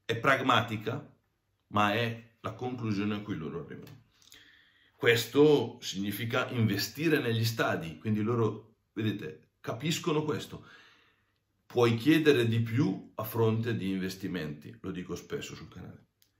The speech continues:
E concludo, il fatto che gli spettatori di un campionato possano salire e crollare,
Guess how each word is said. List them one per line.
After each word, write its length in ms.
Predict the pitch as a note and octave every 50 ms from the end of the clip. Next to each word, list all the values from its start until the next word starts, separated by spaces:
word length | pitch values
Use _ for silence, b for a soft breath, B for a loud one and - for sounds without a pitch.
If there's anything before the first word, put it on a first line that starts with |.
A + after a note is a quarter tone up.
| _ _
E 100 | - B2
concludo, 540 | A#2 C#3+ C#3+ - A2+ A2+ F#2+ - - - -
il 100 | - A#2
fatto 400 | A#2 A2+ - E3 D#3+ D#3+ - D3
che 140 | B2+ A2+ A2
gli 120 | G#2 G2 G2+
spettatori 600 | - - - G2 F#2+ - G2 G2 - B2+ C3 B2+
di 80 | A#2+ A#2
un 100 | G#2+ F#2+
campionato 680 | - G#2+ F#2+ - - A2 G2 - - - - - _ B B B B B B B B B B B B
possano 420 | _ - G#2 - - A2 G2+ G#2 G2+
salire 500 | - - A2 F2+ G2+ C#3 F3 F3+ F3 D#3
e 100 | C#3+ -
crollare, 760 | - B2+ A2+ A2 G#2+ G2 F#2+ - - - - - - _